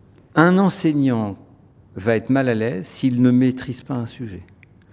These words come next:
Il ne répondra pas avec efficacité s'il ne maîtrise pas un sujet. Parfois, il zappera le sujet s'il a l'impression qu'il va être contesté,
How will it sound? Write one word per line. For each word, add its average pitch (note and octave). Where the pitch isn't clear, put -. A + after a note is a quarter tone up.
Il F3
ne F3
répondra D#3
pas A#2+
avec G2+
efficacité G#2+
s'il A#2
ne A#2
maîtrise A#2
pas C#3
un B2
sujet. A2
Parfois, G#3+
il D3
zappera C#3+
le A2
sujet B2+
s'il E3
a A2+
l'impression C3+
qu'il A2+
va G2+
être F#2+
contesté, D3